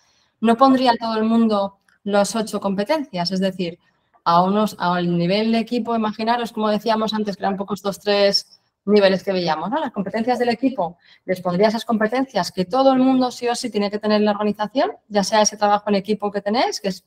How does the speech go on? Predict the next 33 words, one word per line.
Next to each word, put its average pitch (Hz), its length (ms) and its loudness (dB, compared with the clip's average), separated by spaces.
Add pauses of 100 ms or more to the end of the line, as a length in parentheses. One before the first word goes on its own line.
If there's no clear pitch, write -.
básico 208 440 0
para 202 200 0
cualquiera 196 480 -4
que 202 100 -14
trabaje 208 320 -2
en 214 40 -2
la 208 60 2
organización, 214 640 -2 (800)
la 214 140 6
de 214 120 8
managers, 220 720 2 (420)
esas 262 280 -4
competencias 262 680 0
que 214 80 -2
tengan 226 320 0
que 233 100 -4
ver 226 180 -2
con 202 180 -2
gestión 208 420 0
de 214 100 2
personas 208 580 -2
y 202 40 0
equipos, 240 520 -4 (360)
puede 208 180 6
ser 190 160 -2
escucha 175 380 -4
activa, 190 560 -2 (400)
puede 196 300 6
ser, 180 840 0 (340)
eh, 180 300 2
resolución 180 500 -2
de 170 80 2
problemas, 190 720 0